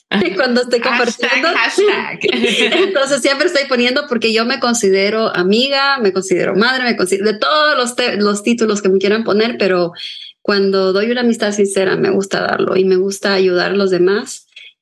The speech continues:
Speaker 1: y, y ese, eso soy yo, esa es mi esencia. Em, y para terminar, pues el otro día que fuimos a este evento con Rose, yo le dije, "Rose,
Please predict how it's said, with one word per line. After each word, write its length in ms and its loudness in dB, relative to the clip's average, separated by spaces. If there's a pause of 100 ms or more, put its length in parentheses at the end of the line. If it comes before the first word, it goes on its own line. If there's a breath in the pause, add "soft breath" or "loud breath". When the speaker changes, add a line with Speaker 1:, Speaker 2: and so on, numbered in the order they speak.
(140)
Speaker 1:
y, 500 4
y 220 2
ese, 360 -2
eso 200 0
soy 180 2
yo, 160 2
esa 220 0
es 60 0
mi 200 4
esencia. 640 0 (340 loud breath)
Em, 600 2 (300)
y 120 0
para 240 0
terminar, 420 2
pues 320 -2
el 100 0
otro 280 0
día 320 2
que 100 -2
fuimos 320 0
a 20 -2
este 180 -4
evento 320 0
con 220 0
Rose, 220 0
yo 80 0
le 100 2
dije, 320 0
"Rose, 480 -2